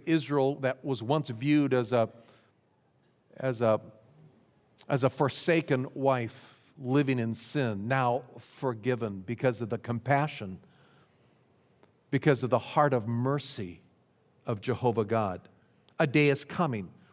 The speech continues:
when Israel will experience the compassion of God. Look at verse nine. "For this is like the days of Noah to me,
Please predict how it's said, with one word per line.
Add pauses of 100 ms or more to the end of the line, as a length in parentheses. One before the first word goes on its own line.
when
Israel
will
experience
the
compassion (760)
of
God. (1080)
Look
at
verse
nine. (920)
"For
this
is
like
the
days
of
Noah
to
me,